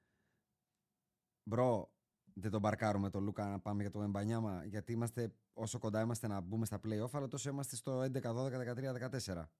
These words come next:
της περιφέρειας. Α, υπάρχει ο Καϊρή. Δεν ρίχνουμε μια ζαριά εκεί. Γαμιέται.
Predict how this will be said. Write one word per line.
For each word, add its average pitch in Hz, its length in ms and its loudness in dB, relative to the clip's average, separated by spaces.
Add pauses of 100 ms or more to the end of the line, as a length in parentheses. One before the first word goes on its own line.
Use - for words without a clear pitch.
(160)
της - 140 -16
περιφέρειας. 92 640 -4 (640)
Α, 208 280 8 (220)
υπάρχει 185 360 4
ο 208 40 -2
Καϊρή. 175 640 4 (1120)
Δεν 156 180 10
ρίχνουμε 151 280 8
μια 143 140 8
ζαριά 131 300 6
εκεί. 131 500 6 (760)
Γαμιέται. 139 600 4